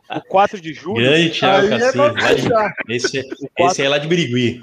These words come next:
Speaker 3: lá de Birigui.
Speaker 1: Deixa eu aproveitar, deixa eu
Speaker 2: Birigui no
Speaker 1: aproveitar.
Speaker 2: interior, Ed?
Speaker 3: Isso, lá de Birigui.
Speaker 1: Rapidinho.
Speaker 2: Fala, fala, Thiago.
Speaker 1: Antes, an-,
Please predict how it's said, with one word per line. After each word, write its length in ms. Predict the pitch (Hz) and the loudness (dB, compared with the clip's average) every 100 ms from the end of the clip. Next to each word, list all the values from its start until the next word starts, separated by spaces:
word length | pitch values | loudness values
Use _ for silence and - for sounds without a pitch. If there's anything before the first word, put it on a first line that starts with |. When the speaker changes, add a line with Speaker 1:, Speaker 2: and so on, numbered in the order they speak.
| - | -6
Speaker 3:
lá 100 | 117 | -4
de 80 | 147 | -2
Birigui. 240 | 156 135 | -4 0
Speaker 1:
Deixa 220 | 113 - | -2 0
eu 60 | 294 | -2
aproveitar, 840 | 277 269 233 185 202 247 180 127 | -2 -2 -2 -4 -2 -2 -2 -6
deixa 180 | 160 226 | -4 -2
eu 60 | 208 | 0
Speaker 2:
Birigui 160 | 233 277 | 2 0
no 60 | |
Speaker 1:
aproveitar. 360 | 240 240 - 294 | 2 0 2 2
Speaker 2:
interior, 180 | 349 185 | 4 2
Ed? 240 | 139 117 _ _ _ _ _ | -2 -10 _ _ _ _ _
Speaker 3:
Isso, 440 | 95 95 120 131 95 | -8 -2 0 0 -2
lá 80 | 113 | -4
de 60 | |
Birigui. 440 | 143 190 175 131 190 | -2 0 0 0 0
Speaker 1:
Rapidinho. 680 | 220 240 240 220 277 214 123 - _ _ | 0 0 0 2 0 -4 -6 -14 _ _
Speaker 2:
Fala, 260 | _ 185 185 | _ 0 2
fala, 200 | 165 185 | 2 2
Thiago. 160 | - 254 | 2 -2
Speaker 1:
Antes, 160 | 277 - _ _ | -2 -10 _ _
an-, 140 | 247 | -2